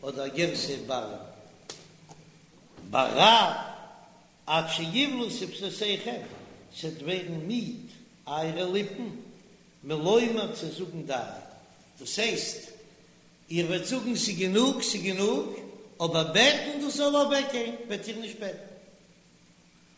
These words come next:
אומה רומא בר רב יהוד, איבער גולי, אין בבל, וואס בבל געפינט זיך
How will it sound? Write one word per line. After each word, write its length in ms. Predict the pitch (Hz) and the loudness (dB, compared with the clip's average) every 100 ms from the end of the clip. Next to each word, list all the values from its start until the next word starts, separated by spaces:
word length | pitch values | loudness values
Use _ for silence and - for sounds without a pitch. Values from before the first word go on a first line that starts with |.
| - 185 | -6 2
אומה 260 | 226 226 | 4 4
רומא 360 | 196 214 214 202 | 4 4 2 0
בר 180 | 190 180 | -2 -2
רב 220 | 170 160 | -4 -4
יהוד, 140 | 156 - - - - - - - - - - - - 151 | -6 -8 -16 -18 -20 -20 -20 -20 -20 -20 -20 -20 -16 -10
איבער 280 | 143 170 170 | -2 0 4
גולי, 220 | 185 170 170 175 - - - - - - - - - - - - - - 151 | 4 6 4 2 -2 -10 -14 -18 -20 -20 -20 -20 -20 -20 -20 -20 -20 -16 -10
אין 100 | 139 | 2
בבל, 440 | 202 160 180 - - - - - - - - - - | 4 6 2 -2 -6 -10 -16 -20 -20 -20 -20 -20 -12
וואס 240 | 143 170 160 | -2 -2 0
בבל 800 | 147 247 247 233 240 226 - 196 | 6 8 8 4 2 0 -4 -6
געפינט 420 | 196 226 233 180 | -6 -6 -8 -6
זיך 200 | 190 | -6